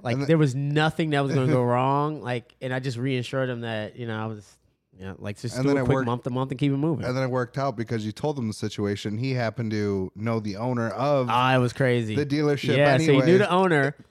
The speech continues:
Speaker 1: and I was like, "Listen, I just had to double check to make sure they're okay with running the cars this far. It's only about, you know, seven, eight
Speaker 2: Yeah.
Speaker 1: minutes away, but I just wanna double check before I give you the money for the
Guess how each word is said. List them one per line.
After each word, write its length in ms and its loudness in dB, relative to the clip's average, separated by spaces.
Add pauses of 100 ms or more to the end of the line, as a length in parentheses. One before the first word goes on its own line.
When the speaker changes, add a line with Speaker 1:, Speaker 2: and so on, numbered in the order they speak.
(140)
Speaker 1:
and 100 -2
I 80 4
was 80 2
like, 160 0
"Listen, 260 0
I 80 0
just 160 -4
had 140 0
to 60 -2
double 280 2
check 420 0
to 60 -8
make 180 -4
sure 520 0 (360)
they're 180 4
okay 200 0
with 160 -4
running 220 -2
the 60 -4
cars 280 -2
this 160 -6
far. 340 2 (380)
It's 260 -10
only 160 0
about, 300 -2 (360)
you 140 -6
know, 80 -6
seven, 480 -2
eight 120 -2
Speaker 2:
Yeah. 100 -4
Speaker 1:
minutes 640 -4
away, 360 2
but 140 -2
I 80 -4
just 200 -10 (180)
wanna 180 -8
double 180 -4
check 200 -2
before 240 -6
I 100 -4
give 300 -6
you 120 -6
the 80 -6
money 220 -4
for 140 -10
the 120 -6